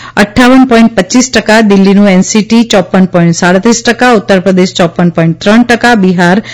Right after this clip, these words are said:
ત્રેપન પોઇન્ટ છવ્વીસ ટકા અને જમ્મુ અને કાશ્મીરમાં એકાવન પોઇન્ટ સત્તાણું ટકા સરેરાશ મતદાન નોંધાયું. આ સાથે જ ઓડિશા વિધાનસભા ચૂંટણીના ત્રીજા તબક્કામાં બેતાળીસ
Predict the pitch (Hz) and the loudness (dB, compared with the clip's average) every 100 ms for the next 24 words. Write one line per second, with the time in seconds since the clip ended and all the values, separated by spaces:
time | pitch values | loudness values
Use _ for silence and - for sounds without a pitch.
0 | - - - 202 - 262 262 185 180 - | -18 -6 -2 -2 2 0 2 2 0 -2
1 | 247 214 302 - 185 165 156 - - 190 | -2 2 0 0 -4 -4 -6 -8 -6 0
2 | 185 175 175 - - - 214 247 277 269 | 2 2 0 -8 -12 -2 2 4 4 2
3 | 196 185 - 240 190 175 180 - 233 240 | 0 0 0 0 0 -2 -4 0 2 0
4 | 240 170 175 - 208 - 247 254 247 175 | 0 -2 -2 -4 -6 -2 0 2 0 -2
5 | 170 170 175 208 185 160 160 - 180 175 | -2 -2 -2 0 0 0 -2 -2 -2 -2
6 | 175 160 165 175 165 160 165 160 151 - | -2 -2 2 2 2 2 2 0 -2 -12
7 | - - 202 208 233 208 254 254 233 202 | -18 -4 -2 0 0 0 2 0 2 0
8 | 214 233 208 190 196 208 208 220 190 190 | 2 0 0 2 0 0 -2 -2 -4 -2
9 | 190 190 180 170 180 175 170 170 185 180 | -2 -2 -2 -2 -2 -2 -4 -4 -2 0
10 | 208 180 160 190 220 | 0 0 -2 -2 -2